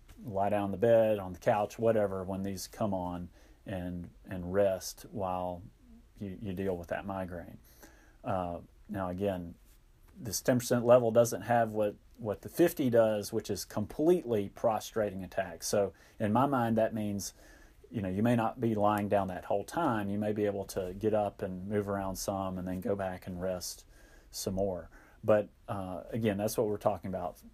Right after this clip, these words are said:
Fairly severe attacks still, uh, just not as frequent. And, uh, and again, it doesn't talk anything about how long the attack must last. So it could just be a few hours at a time.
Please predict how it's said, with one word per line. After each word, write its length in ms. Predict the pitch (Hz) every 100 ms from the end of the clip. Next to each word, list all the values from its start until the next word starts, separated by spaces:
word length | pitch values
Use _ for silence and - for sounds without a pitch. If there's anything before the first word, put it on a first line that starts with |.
| -
Fairly 320 | 139 147 147
severe 360 | 139 139 131 131
attacks 420 | 123 107 104 -
still, 520 | - - 104 87 85 - - - -
uh, 200 | 101 98
just 240 | 101 123
not 160 | 117 104
as 100 | -
frequent. 640 | - 120 - 120 104 90 - - - - _ -
And, 420 | 101 101 101 95
uh, 380 | 95 92 90 90 -
and 120 | 107
again, 320 | 95 117 104
it 120 | 101
doesn't 300 | 123 131 120
talk 320 | - 117 110
anything 320 | 123 117 113 107
about 240 | 95 85
how 240 | - 113
long 420 | 104 104 120 113 104
the 120 | 98
attack 420 | - 104 98 -
must 320 | 107 92 -
last. 540 | 98 90 78 - - - - -
So 340 | - 113 101 98
it 220 | 90 101
could 200 | 127 123
just 220 | 123 120
be 120 | 131
a 60 | 117
few 240 | - 120
hours 420 | 107 104 101 98
at 100 | 95
a 20 | -
time. 520 | - 147 110 101